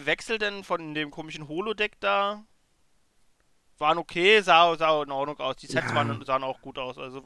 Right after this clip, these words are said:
Speaker 1: kann
Speaker 2: Ja.
Speaker 1: man nicht sagen, muss man
Speaker 2: Also das, das war alles
Speaker 1: Also
Speaker 2: soweit
Speaker 1: die
Speaker 2: okay.
Speaker 1: meisten Teile des Sets sahen gut aus, außer Steine. Steine hatten sie wirklich nicht drauf, weil es einfach
Speaker 2: <laughs>
Speaker 1: Pappmaché war. Und am Anfang
Speaker 2: Das
Speaker 1: haben sie es einmal, ist einer gegen den Stein gestoßen,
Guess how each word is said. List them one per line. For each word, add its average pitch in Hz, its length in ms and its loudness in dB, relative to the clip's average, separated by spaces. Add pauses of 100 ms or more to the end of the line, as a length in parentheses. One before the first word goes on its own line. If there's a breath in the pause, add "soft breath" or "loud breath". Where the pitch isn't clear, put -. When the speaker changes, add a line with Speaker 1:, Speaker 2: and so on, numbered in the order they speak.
Speaker 1:
kann 143 160 -8
Speaker 2:
Ja. - 0 -
Speaker 1:
man 123 100 -10
nicht 113 140 -18
sagen, 120 220 -12
muss 120 140 -20
man 117 240 -20 (340)
Speaker 2:
Also 139 180 -6
das, - 380 -6
das 156 200 2
war 156 80 4
alles 160 200 6
Speaker 1:
Also 180 80 4
Speaker 2:
soweit 123 60 -2
Speaker 1:
die - 140 -4
Speaker 2:
okay. 165 120 10
Speaker 1:
meisten 226 240 2
Teile 160 260 4
des 156 100 -6
Sets - 180 -4
sahen 156 220 0
gut 190 160 -14
aus, 196 120 -4
außer 185 340 4
Steine. 156 500 2
Steine 170 300 4
hatten 180 180 -2
sie 151 120 -12
wirklich 180 200 -8
nicht 165 140 -12
drauf, 156 400 2 (420 loud breath)
weil 165 120 4
es 180 80 0
einfach 202 220 4
Speaker 2:
<laughs> - 20 -12
Speaker 1:
Pappmaché - 560 0
war. 139 260 0 (1200)
Und 180 180 -8
am 196 160 2
Anfang 196 320 6
Speaker 2:
Das - 20 -2
Speaker 1:
haben 208 180 6
sie 202 40 -8
es 202 60 0
einmal, 214 420 8
ist 151 180 -2
einer 208 180 6
gegen 208 180 -6
den 202 80 -4
Stein 196 340 4
gestoßen, 208 880 -4